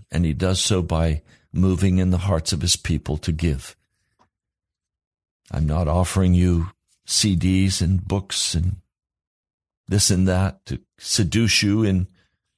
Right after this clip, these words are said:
selfishness to give. It's just, has the Holy Spirit opened your heart and said, "Give"?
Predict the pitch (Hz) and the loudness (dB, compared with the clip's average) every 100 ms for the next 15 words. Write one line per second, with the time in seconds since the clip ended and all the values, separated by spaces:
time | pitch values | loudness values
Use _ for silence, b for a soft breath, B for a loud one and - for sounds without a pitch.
0 | _ _ _ _ _ _ - 104 98 101 | _ _ _ _ _ _ 0 0 2 0
1 | - 104 107 - 92 80 87 98 98 - | 2 2 0 0 -2 2 2 0 -2 -10
2 | _ _ _ _ _ _ _ _ _ _ | _ _ _ _ _ _ _ _ _ _
3 | _ _ _ _ _ _ - 85 - - | _ _ _ _ _ _ -10 -10 -8 -2
4 | 107 98 - - _ _ _ _ _ _ | 0 0 -4 -6 _ _ _ _ _ _
5 | _ _ _ _ _ _ _ _ _ _ | _ _ _ _ _ _ _ _ _ _
6 | _ _ _ _ _ _ _ _ 71 82 | _ _ _ _ _ _ _ _ -4 0
7 | 92 85 92 104 - - 82 82 82 85 | 0 0 2 2 0 -2 -2 0 0 0
8 | 90 87 104 - 62 69 76 - 85 85 | -2 0 -2 -2 -2 0 -2 0 -2 -2
9 | - 104 73 | 0 0 -2